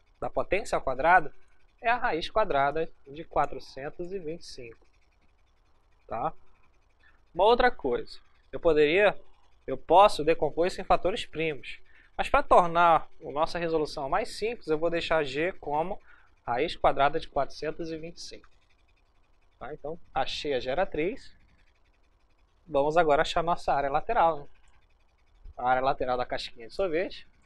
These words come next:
é π, deixa aí, que é uma constante, já sabemos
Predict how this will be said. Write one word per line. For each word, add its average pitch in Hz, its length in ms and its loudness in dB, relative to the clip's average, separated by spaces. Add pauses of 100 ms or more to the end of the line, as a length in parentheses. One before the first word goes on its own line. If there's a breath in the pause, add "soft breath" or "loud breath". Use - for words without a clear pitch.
(960)
é 135 260 2 (1120)
π, 202 300 -4 (320)
deixa 117 380 -6
aí, 156 160 -4
que - 100 -10
é - 20 -2
uma 131 120 -4
constante, 131 640 -6
já 143 160 0
sabemos 135 680 -8